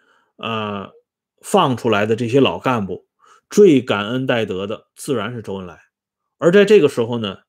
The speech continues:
咱们的叶帅唱了一个重要的配角儿。啊，这是一九七四年七月二十七号在人民大会堂主持的一次审查干部的会议上，啊，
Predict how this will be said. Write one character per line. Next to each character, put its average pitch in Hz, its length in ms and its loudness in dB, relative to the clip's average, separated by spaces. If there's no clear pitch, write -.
咱 110 140 -10
们 139 80 -8
的 143 100 2
叶 160 300 0
帅 - 320 -14
唱 170 240 -4
了 120 80 -6
一 127 100 -8
个 139 80 0
重 143 160 -6
要 113 120 -4
的 107 60 -8
配 107 220 -8
角 90 140 -16
儿。 107 140 -18
啊， 117 200 -10
这 170 160 2
是 147 120 0
一 214 220 -4
九 117 220 0
七 - 220 -4
四 196 180 -2
年 123 220 -2
七 180 160 -6
月 165 80 4
二 143 120 2
十 135 60 0
七 185 220 -2
号 - 300 -10
在 139 260 2
人 117 180 -2
民 185 160 -2
大 180 140 2
会 127 100 -2
堂 107 320 -8
主 95 260 -12
持 - 260 -6
的 143 120 2
一 117 160 -6
次 - 280 -4
审 123 280 -2
查 127 240 0
干 185 280 0
部 139 60 -4
的 151 120 0
会 214 220 -2
议 139 160 -4
上， - 260 -14
啊， 104 260 -18